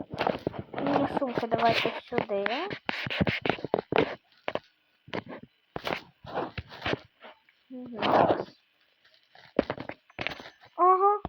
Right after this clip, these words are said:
все позабирали. В мене є свої. Чуже мені нафіг не здалося. Я з чужих рук не беру. От. І своє моє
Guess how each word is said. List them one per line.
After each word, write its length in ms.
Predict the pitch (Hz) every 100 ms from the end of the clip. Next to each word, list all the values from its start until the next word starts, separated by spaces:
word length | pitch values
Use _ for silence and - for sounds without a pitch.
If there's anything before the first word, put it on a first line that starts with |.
| -
все 280 | - - 339
позабирали. 880 | 330 320 349 349 359 392 381 247 - - -
В 40 |
мене 280 | 294 320 320
є 80 | 311
свої. 720 | - - 269 302 226 220 214 - - - - - _ - _ - - - - -
Чуже 260 | 294 320
мені 240 | 311 294 285
нафіг 400 | 262 214 226 220
не 120 | 208
здалося. 640 | 202 175 196 165 - - - - - - - - - - - - - - - - - - - 262
Я 120 | 285
з 40 | 320
чужих 500 | - 311 302 302 -
рук 260 | 330 -
не 60 | 254
беру. 320 | 262 233 - - - - _ _ - - - _
От. 160 | 226 190 - - _ - _ - - - - - - -
І 40 | 262
своє 380 | - 240 247
моє 200 | 208 165